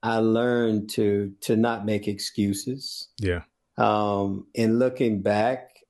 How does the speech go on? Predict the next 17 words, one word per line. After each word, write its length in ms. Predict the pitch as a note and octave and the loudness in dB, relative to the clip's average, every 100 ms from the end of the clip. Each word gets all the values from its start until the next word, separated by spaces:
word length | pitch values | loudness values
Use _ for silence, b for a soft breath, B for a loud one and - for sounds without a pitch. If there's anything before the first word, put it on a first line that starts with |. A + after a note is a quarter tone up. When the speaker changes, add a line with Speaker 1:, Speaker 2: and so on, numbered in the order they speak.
| - | -4
Speaker 1:
I, 280 | A2 A2 A2 - _ | 0 0 -2 -10 _
I 200 | A#2 A#2 | -2 0
think, 580 | B2+ - A2+ G#2 - - - - | -2 0 2 2 -2 -10 -20 -4
I 140 | G#2 A2 | 0 0
think 320 | - A2+ G#2+ | 2 0 0
he 160 | A2+ G#2 | -2 -4
could 260 | - A2 | 0 0
have 160 | G#2 G2 | 0 0
been, 580 | G#2+ G#2 G2+ G2 F#2+ F#2+ - | 0 2 2 2 -2 -6 -2
you 120 | C#3+ | 2
know, 100 | B2 | 2
a 20 | |
little 540 | B2 B2+ D3 F3+ G3 F#3+ | 2 4 4 4 4 2
bit 260 | E3+ E3 | 2 2
more, 640 | B2+ C3 C3 B2+ A#2+ A2+ G#2+ - G2+ | 2 2 4 4 4 2 -2 -6 -2
uh, 300 | G#2 G2+ F#2+ - | 0 0 -4 -2
compassionate 880 | G#2+ G#2 A#2+ G#2 - A2 A2 A2+ | -2 2 0 0 0 0 0 -2